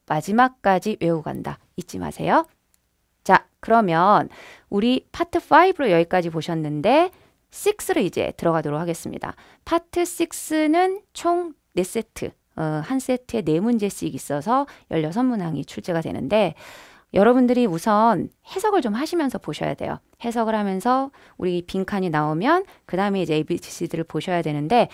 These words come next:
중요한 거 하나. 자, 여러분들 혹시 이렇게 지문이 있고 아래 네 개가 이렇게 붙여져 있는데 그 네 개를 한꺼번에 확 다 문제를 보시라는 게 아니에요. 지문을 해석하시다가 빈칸 나오면 그 해당되는 보기 보고 선택하시는 거.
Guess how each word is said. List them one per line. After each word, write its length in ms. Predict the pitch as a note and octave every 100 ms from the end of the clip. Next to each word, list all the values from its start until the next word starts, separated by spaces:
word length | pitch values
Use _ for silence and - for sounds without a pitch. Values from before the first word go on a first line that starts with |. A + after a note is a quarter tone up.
| - -
중요한 440 | - A3+ C4+ D4 A3
거 80 |
하나. 280 | G3+ D3+ - - _ -
자, 220 | F3 D3 -
여러분들 340 | G3+ G#3 G3
혹시 460 | D4 - F3 G#3+ D4+ _ -
이렇게 580 | F#3+ G#3+ A3+ A3+ - A#3
지문이 400 | - G3 G#3 F#3
있고 460 | D#3+ - D#4 F#4 _
아래 280 | - F3 F#3+
네 260 | D#3+ E3 F#3+
개가 320 | C4+ C#4 G3+
이렇게 180 | D#3 F3
붙여져 400 | - - G3 F3+
있는데 380 | D3+ D3 G3 G#3+ - -
그 120 | G#3
네 120 | F3+
개를 140 | F#3+ G#3+
한꺼번에 300 | F4 F#4 B3
확 300 | - - -
다 120 | A3+
문제를 300 | F3+ F#3 G#3+
보시라는 400 | G3 E3 - F#3
게 80 | E3+
아니에요. 400 | - D3+ D3+ C#3+ - - - _ _
지문을 400 | - A3+ A#3 A#3
해석하시다가 680 | A3+ B3 B3 A3+ - G#3 F#3
빈칸 460 | F3+ F3 E3 F#3 F3
나오면 460 | D3+ D3 E3+ D#4 F#4+ _ _
그 200 | - G#3
해당되는 480 | C4 D#4 E4 B3+ G#3
보기 240 | D#3+ D#3
보고 360 | - E3+ F#3+ -
선택하시는 640 | - G#3+ G3+ E3+ - - -
거. 140 | -